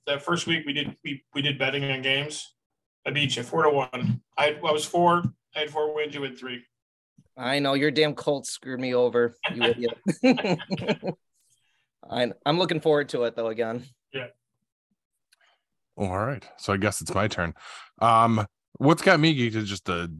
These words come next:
Speaker 3: the, it's, it's spooky season. It's the Halloween season. There's lots of cool shit going on. Um,
Speaker 2: <laughs> That is spooky.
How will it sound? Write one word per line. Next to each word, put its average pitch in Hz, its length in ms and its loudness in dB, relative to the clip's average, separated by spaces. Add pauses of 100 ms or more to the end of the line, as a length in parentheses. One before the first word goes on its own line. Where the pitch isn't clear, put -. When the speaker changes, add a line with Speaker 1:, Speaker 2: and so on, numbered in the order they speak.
(140)
Speaker 3:
the, 95 160 0
it's, 82 200 -6
it's 117 180 0
spooky 156 360 4
season. 80 540 -2
It's 107 160 -2
the 110 100 4
Halloween 131 440 4
season. 113 440 2 (440)
There's 113 180 6
lots 107 260 4
of 117 60 -6
cool 120 200 2
shit 110 220 -2
going 104 300 -2
on. 95 280 -4 (520)
Um, 90 480 2
Speaker 2:
<laughs> - 40 -20 (2500)
That 233 1500 0
is 214 120 0
spooky. 156 520 -4